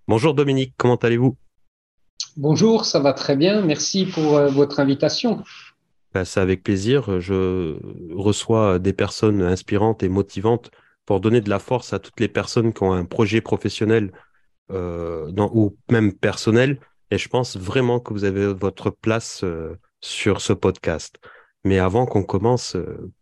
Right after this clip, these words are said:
Speaker 1: pouvez-vous nous dire rapidement qui êtes-vous ?
Speaker 2: Alors Michel, je suis le P D G de Système U, euh, le quatrième acteur de la distribution française, hein, euh,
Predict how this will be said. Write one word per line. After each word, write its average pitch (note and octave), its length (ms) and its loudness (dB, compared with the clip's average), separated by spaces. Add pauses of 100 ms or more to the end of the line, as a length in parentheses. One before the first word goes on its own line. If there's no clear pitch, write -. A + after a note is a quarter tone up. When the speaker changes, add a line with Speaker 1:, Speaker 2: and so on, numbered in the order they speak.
Speaker 1:
pouvez-vous A#2 560 2
nous G2+ 160 0
dire G2+ 200 2
rapidement A2 500 0 (100)
qui G2+ 180 -4
êtes-vous ? G2 300 -4 (1800)
Speaker 2:
Alors D#3 240 2
Michel, F3 540 2
je F3 160 -4
suis G3+ 420 -4
le D3 640 0
P F3+ 120 4
D F3 120 0
G F3 160 0
de D3+ 120 -4
Système D#3+ 520 -6
U, A#3 220 -4 (540)
euh, D3 840 0
le D3 140 -4
quatrième E3+ 480 0
acteur E3+ 340 -2
de D#3 100 -4
la C#3+ 120 0
distribution C#3+ 640 -10
française, F3 720 -6
hein, E3+ 280 -4
euh, C3 240 -4